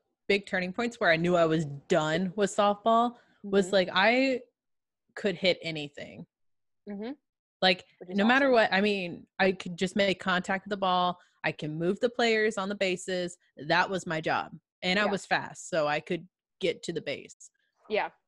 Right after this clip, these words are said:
Speaker 1: But one day, I don't know what happened.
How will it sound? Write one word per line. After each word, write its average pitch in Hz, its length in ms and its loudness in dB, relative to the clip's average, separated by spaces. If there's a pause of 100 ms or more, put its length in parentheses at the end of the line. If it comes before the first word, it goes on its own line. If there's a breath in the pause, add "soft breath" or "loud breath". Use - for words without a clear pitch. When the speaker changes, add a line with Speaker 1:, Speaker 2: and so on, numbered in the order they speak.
(120)
Speaker 1:
But 165 460 2 (160)
one 214 580 -2
day, 240 460 2
I 196 100 2
don't 247 120 0
know 202 100 2
what 165 300 -2
happened. 214 520 -4